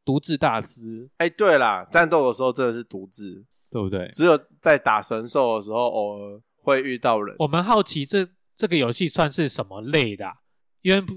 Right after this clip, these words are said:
Speaker 3: 有很多可能是那种策略型啊，或者即时战略啊，这种要算什么？
Speaker 1: 休闲吗？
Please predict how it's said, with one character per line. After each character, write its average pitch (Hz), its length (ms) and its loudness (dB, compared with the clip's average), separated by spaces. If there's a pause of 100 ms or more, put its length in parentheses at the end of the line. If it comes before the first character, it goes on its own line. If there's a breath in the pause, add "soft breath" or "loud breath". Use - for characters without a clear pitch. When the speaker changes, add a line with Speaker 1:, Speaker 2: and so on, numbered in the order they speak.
(120)
Speaker 3:
有 160 200 0
很 143 100 -2
多 156 160 0
可 - 140 -4
能 120 160 -8
是 143 300 -2
那 123 60 -2
种 127 260 -6
策 147 320 -2
略 131 280 0
型 104 400 -14
啊， 107 140 -14
或 127 160 -6
者 107 320 -8
即 113 240 -16
时 117 240 -12
战 123 320 -6
略 120 240 -4
啊， 104 300 -12 (360)
这 196 140 -10
种 104 380 -2 (140)
要 175 100 -2
算 170 180 0
什 110 160 -10
么？ 87 220 -20 (260)
Speaker 1:
休 160 240 0
闲 101 220 -6
吗？ 104 240 -12